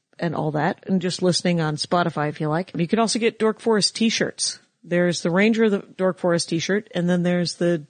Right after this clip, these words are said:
T D F shirt, which is only available in green now. Phased out brown, but I do have some hoodies in stock. So if you want to email me, Jackie at jackie cation dot com.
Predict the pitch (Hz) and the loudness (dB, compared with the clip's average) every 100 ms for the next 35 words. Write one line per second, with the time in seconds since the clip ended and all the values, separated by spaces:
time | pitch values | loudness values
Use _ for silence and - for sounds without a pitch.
0 | _ 208 202 220 226 - 202 - - 175 | _ -2 2 0 0 -4 -4 -4 -6 -6
1 | - 196 254 285 277 277 262 269 240 - | -2 0 2 2 2 2 2 0 0 0
2 | 247 285 214 - - _ _ - - _ | 2 2 0 -2 -6 _ _ -20 -20 _
3 | 185 208 208 240 240 170 175 190 - - | 0 2 2 2 0 0 0 0 -4 -8
4 | 175 190 233 247 233 208 254 233 185 - | -2 2 2 2 0 2 2 2 0 -2
5 | - - - - - - - - - - | -4 -4 -6 -8 -18 -20 -20 -20 -20 -20
6 | - - 196 202 214 220 254 247 220 226 | -12 -4 -2 2 0 2 2 4 4 2
7 | 254 220 220 220 214 214 180 180 190 175 | 2 0 0 0 0 0 0 -2 -2 0
8 | 185 180 175 208 | 2 2 2 -2